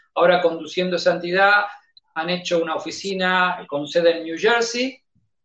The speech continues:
Este, el otro día me los encontré a los hermanos Lagos, aún sin saber que estaban pergeñando esto. Me mostraron el cinturón mundial muy bonito, hecho por la misma marca,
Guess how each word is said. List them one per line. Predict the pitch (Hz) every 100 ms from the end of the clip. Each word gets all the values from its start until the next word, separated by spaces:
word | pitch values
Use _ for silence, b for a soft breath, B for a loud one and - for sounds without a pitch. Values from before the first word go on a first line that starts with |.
| _
Este, | 147 139 - - 143 135 127 123 120 120
el | 127 _ _ _ _ _ _ _ _ - 175
otro | 165
día | 185 190
me | 156
los | 147 147
encontré | 151 147 147 214
a | 185
los | -
hermanos | 147 165 175 175
Lagos, | 196 170 160
aún | 170 214
sin | 247 254
saber | - 185 220 208 208 B B B _ -
que | 151
estaban | 190 185 175 - -
pergeñando | 151 - 156 180 175 175
esto. | 175 - 165 - - _ _ _ _ _ _ -
Me | 151
mostraron | 147 185 185 165 147
el |
cinturón | 131 151 143 151 180
mundial | 156 170 196 160
muy | 180 254 151
bonito, | 147 185 180 170 175 - - b b b _ _
hecho | 180 175 180
por | 151
la | 151
misma | 180 185 170 160 143 135
marca, | 151 185 175 160 156 160